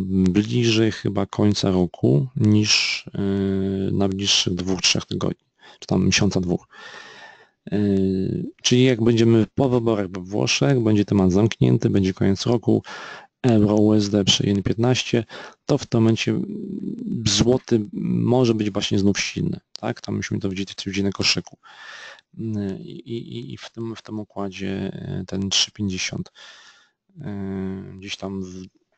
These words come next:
w, przy końcu roku, e, mógłby nam się, e,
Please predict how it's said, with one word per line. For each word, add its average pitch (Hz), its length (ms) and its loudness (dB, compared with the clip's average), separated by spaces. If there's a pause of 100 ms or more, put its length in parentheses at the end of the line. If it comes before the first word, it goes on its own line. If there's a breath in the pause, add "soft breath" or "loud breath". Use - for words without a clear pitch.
(260)
w, - 200 -6
przy - 140 0
końcu 117 340 0
roku, 101 520 0 (640 loud breath)
e, - 220 -12
mógłby 107 520 0
nam 98 260 0
się, 98 420 -4
e, 92 380 -6